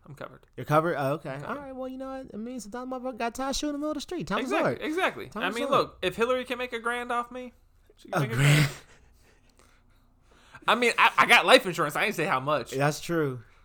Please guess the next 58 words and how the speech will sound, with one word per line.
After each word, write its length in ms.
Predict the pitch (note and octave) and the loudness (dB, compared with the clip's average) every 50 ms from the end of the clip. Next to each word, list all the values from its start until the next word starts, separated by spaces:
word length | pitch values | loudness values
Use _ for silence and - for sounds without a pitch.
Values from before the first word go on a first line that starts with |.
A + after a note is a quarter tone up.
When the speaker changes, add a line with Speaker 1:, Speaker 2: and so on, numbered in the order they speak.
| _ | _
Speaker 2:
That's 260 | - A#2 B2+ C3+ - - | -12 -10 -10 -8 -8 -8
true. 320 | - D3+ D3 C#3+ B2+ B2 | -6 -4 -4 -4 -4 -4
He 140 | B2 C#3 C#3 | -4 -4 -4
got 180 | C#3+ C3 B2+ - | -4 -4 -4 -4
that 180 | A#2+ A2+ G#2+ | -6 -8 -8
funeral 360 | - - C#3+ D#3+ D#3 C3+ B2 - | -6 -6 -4 -4 -4 -4 -6 -8
service 320 | - C3 B2 A#2+ A2+ A2 | -8 -8 -8 -8 -8 -8
insurance. 400 | A2+ A2+ A2 - B2+ A#2+ A#2+ A#2 | -10 -10 -10 -10 -10 -10 -8 -10
That's 140 | C3 - - | -10 -10 -6
gonna 180 | B2+ A#2 A#2 | -6 -6 -6
cover, 360 | - - C3+ C3 A#2+ A#2+ A2+ G#2 | -4 -4 -4 -2 0 -2 -2 0
that's 140 | B2+ C3+ C#3+ | 0 0 2
gonna 160 | E3+ D3+ C#3 | 4 2 4
cover 200 | - D3+ C3 B2 | 2 0 -2 -2
the 100 | A#2 A2+ | -6 -6
surface. 380 | - - C#3+ D3 C#3+ A#2+ A2+ G#2 | -2 2 2 2 2 2 -2 -4
Not 140 | A#2+ C#3 C#3+ | -4 -2 -2
even 160 | C#3 B2 A#2 | -2 -2 -4
the, 220 | A2+ A2+ - - - - - - | -4 -4 -4 -4 -6 -8 -8 -8
Speaker 1:
<laughs> 160 | - - D3 | -8 -2 2
Speaker 2:
you 80 | D#3+ | 8
get 100 | E3+ E3+ | 8 8
a 60 | D3+ C#3+ | 8 8
cardboard 640 | - D3 G3 G3 G3 G3+ F3+ F3 G3+ G3+ G3 G3 | 8 12 12 12 12 12 12 12 12 12 12 12
Speaker 1:
Right. 100 | F#3+ G#3+ | 12 12
Speaker 2:
box, 420 | F3 F#3+ G3+ F#3+ E3+ - - - - - - - - - - - | 12 12 12 12 12 8 0 -6 -10 -12 -12 -12 -20 -20 -12 -4
and 120 | D#3 D3+ | 0 6
they 120 | D3 E3+ F3 | 6 8 8
just 160 | F3+ E3 - | 8 6 6
throw 140 | - F3 F3 | 8 8 8
you 200 | E3+ F3 E3+ F3 | 8 8 8 8
on 140 | D#3+ D#3 D#3+ | 8 6 6
the 60 | D3 | 4
side 240 | - F3+ F3 E3+ E3 | 6 6 8 8 10
of 40 | D#3+ | 8
the 60 | D#3 | 8
Speaker 1:
<laughs> 60 | D#3 E3+ | 8 8
Speaker 2:
road 400 | F3+ F3 E3 D3+ C#3+ C#3 C#3 - - - - | 10 10 10 10 8 6 0 -6 -16 -12 -8
Speaker 1:
It 140 | - D3+ - | -8 -4 4
covers 220 | - C4 B3+ C4 | 6 6 8 10
Speaker 2:
a 40 | - | 10
couple 140 | - G#3 F#3 | 10 10 10
Speaker 1:
the 60 | F3+ | 10
room. 80 | F#3 E3+ | 10 12
Speaker 2:
blocks 240 | E3+ E3 D#3+ - E3 | 12 10 10 8 4
away. 420 | D#3 E3 E3+ E3+ D#3+ C#3+ C#3 C#3 - - - | 6 6 6 6 6 4 2 0 -2 4 6
Speaker 1:
Covers 220 | C4+ C#4+ D4 C#4+ | 6 6 8 6
the 60 | B3 | 6
room 200 | G#3 G#3 A3+ A3 | 6 6 4 4
for 80 | - G3 | 0 -4
people 240 | - A3 E3+ F#3 E3+ | -4 -2 -2 0 -2
to 60 | D#3+ | 0
meet 200 | E3 E3+ E3+ D#3+ | 0 0 0 2
in. 220 | E3+ E3 G3 - - - | 0 0 0 -2 -4 -6
Speaker 2:
It 80 | D#3 D3+ | -6 -2
covers 380 | - G3 F#3 F3 E3+ E3+ D#3 | 4 4 4 6 4 2 2
them, 260 | D#3+ E3 D#3+ D#3+ D#3+ | 2 2 2 0 0
like, 260 | D#3 D3 C#3 C3 B2 | -2 -2 -2 -4 -6